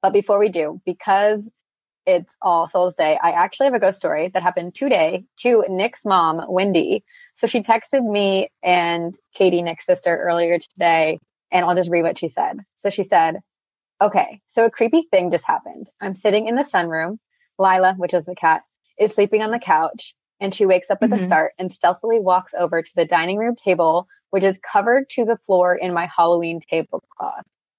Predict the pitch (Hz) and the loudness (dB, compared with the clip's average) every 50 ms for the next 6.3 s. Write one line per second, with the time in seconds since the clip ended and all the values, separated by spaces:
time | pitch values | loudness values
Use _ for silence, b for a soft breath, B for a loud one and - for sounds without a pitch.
0 | - 262 311 349 330 339 302 - 302 247 208 180 170 - - 180 - - _ - | -2 0 0 0 2 0 0 0 0 -2 0 0 -2 -2 -2 -6 -12 -12 _ -4
1 | 202 190 208 190 185 - - 208 208 208 - 214 196 - - 175 170 - - - | -2 0 0 0 -2 0 0 0 0 2 2 0 0 0 0 -2 -2 -2 -2 -2
2 | 196 185 - 175 160 160 - - 180 - 196 185 - - 165 - - _ - 196 | -2 -2 0 0 -2 -2 -2 -4 -10 -6 -6 -4 -2 -2 -4 -4 -4 _ -4 -4
3 | 190 - 180 151 139 - - - - 196 190 - - 208 196 185 180 180 185 185 | -2 -2 -4 -8 -8 -10 -10 -6 -4 -4 -4 -4 -6 -6 -4 -4 -4 0 0 0
4 | 185 185 214 220 202 196 208 180 165 - 156 160 - _ _ _ _ _ - 196 | 0 2 0 -2 -2 0 2 2 2 2 2 -2 -6 _ _ _ _ _ -6 -2
5 | 185 160 165 - - 180 160 175 165 156 156 156 _ - - 196 185 165 147 - | 0 0 0 2 0 0 0 0 -4 -4 -6 -6 _ -2 0 0 2 0 -2 -4
6 | - 120 - 214 196 - | -8 -16 -20 -20 -20 -20